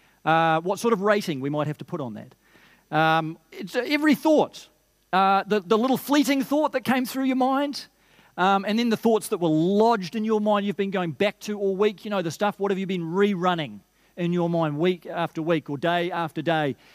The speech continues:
Every, every idea that you've had, every brainwave that you had this week, uh, every little tiny little thought, every fantasy, every genius thought, every thought you didn't even know where it came from, they're all just running up on the screen now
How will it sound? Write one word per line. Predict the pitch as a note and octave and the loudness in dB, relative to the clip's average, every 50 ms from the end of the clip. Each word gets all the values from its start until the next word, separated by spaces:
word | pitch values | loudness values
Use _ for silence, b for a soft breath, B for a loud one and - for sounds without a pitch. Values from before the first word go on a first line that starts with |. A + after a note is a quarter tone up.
| b b b b | b b b b
Every, | F#3 F#3 F#3 D#3+ F#3 F#3+ F#3+ F#3 F3 F3 F3 G#3 | 0 0 0 0 0 2 2 2 2 0 0 -2
every | G3+ E3 F3+ F3 D#3+ C#3 C3+ | -2 0 0 -2 -2 -2 -2
idea | - E3+ D3+ C#3 C#3 A#3+ C4+ C#4+ C#4+ C#4+ | -2 -2 -2 0 2 4 4 4 4 2
that | C#4 B3+ | 0 -2
you've | A#3 A#3 | -2 -2
had, | G3+ G#3 G#3 F#3+ E3+ D3 B2+ B2+ | 0 2 2 2 2 0 -2 -2
every | G#3 A3 A#3 B3 G#3 | -4 -4 -2 -2 -2
brainwave | C#3 A3 B3 C4 C4+ C#4 C#4 C4+ C4 B3+ A#3 A3 F#3+ D#3 | 0 2 2 2 2 2 0 2 2 2 2 2 0 -2
that | G#3 G#3+ | -4 -6
you | G3 F#3 | -4 -2
had | F#3 G3+ F#3+ F3 E3+ | 0 0 0 -2 -2
this | F3+ - - | -6 -8 -4
week, | G3 G3 E3+ C#3 - - b b b b b b b - | -2 -2 0 -2 -4 -8 b b b b b b b -2
uh, | E3 D#3+ D#3+ E3+ F#3 | 0 0 2 0 0
every | A3 A3+ G#3 A3 G3 | 0 0 0 2 2
little | F#3 A#3+ C#4 D4 C4+ | 2 4 4 2 2
tiny | - A3 C4 C4+ C4+ C4 B3+ | 0 0 0 0 0 0 -2
little | B3 A#3+ A3+ G#3 | -2 -2 -2 -4
thought, | - - B3+ B3+ B3+ C4 B3 A#3+ - - b b b b b | -4 -6 -4 -2 0 0 -2 -2 -4 -8 b b b b b
every | G#3 F#3 F#3+ F#3 | -4 -2 -2 -2
fantasy, | D#3+ - - A#3+ B3 B3 G3 A#3+ - - A#3+ A#3 A3+ A3+ A3+ A3+ F#3+ b b b b b b | -2 -2 -2 -2 -2 -2 -4 -6 -4 -2 0 0 2 2 0 -2 -4 b b b b b b
every | G#3 G3 F3+ G#3 G3+ | -2 -2 -2 -2 -4
genius | F3 C#3+ - - G3+ B3 B3+ C4 C4 C4 B3+ B3 - - - | -6 -6 -4 0 2 2 4 2 2 2 0 0 -2 -2 -8
thought, | - - B3 A#3+ A3+ A3 G3 G3+ - b b b - | -10 -8 -6 -4 -4 -4 -6 -6 -10 b b b -4
every | G3+ F#3 G3+ F#3+ F3 | -2 0 2 0 0
thought | - - A3 G#3+ G3+ | 0 0 -2 0 0
you | G#3 | 0
didn't | F#3 G#3+ G3+ | -2 -2 -2
even | F#3+ F3+ F#3 | -2 -2 0
know | F#3+ G3+ G3 | 0 0 0
where | F3+ F3 | 0 -2
it | F3 F3+ | -4 -4
came | - - A#3+ B3+ B3+ B3+ | -4 -4 -2 -2 -4 -4
from, | A3+ - A#3 A#3+ A#3+ A#3 A#3 A#3 A#3 G#3+ b b b b b - | -6 -6 -4 -2 0 0 0 -2 -4 -8 b b b b b -2
they're | E3 F#3+ A#3+ D4 | 0 0 2 2
all | D#4+ E4+ | 0 0
just | E4+ C4 - C4 | -2 -4 -4 -4
running | D4 D4+ C#4+ A#3 G#3 | -4 -2 -2 -2 -2
up | - - | -4 -4
on | A3+ G#3 | -6 -8
the | G3 | -8
screen | - - - A#3 A#3 A#3 A3+ | -10 -10 -10 -10 -8 -6 -6
now | G#3+ E3+ C3 A2 G2+ | -6 -6 -8 -10 -14